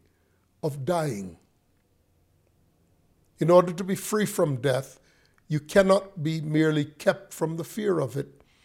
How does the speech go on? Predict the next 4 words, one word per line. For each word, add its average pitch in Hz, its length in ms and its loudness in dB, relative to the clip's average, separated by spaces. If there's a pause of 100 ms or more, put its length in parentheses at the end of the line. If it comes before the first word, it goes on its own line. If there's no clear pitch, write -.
(240)
by 165 120 8
avoidance. 147 840 4 (1040)
Avoiding 202 720 4
death 139 440 -2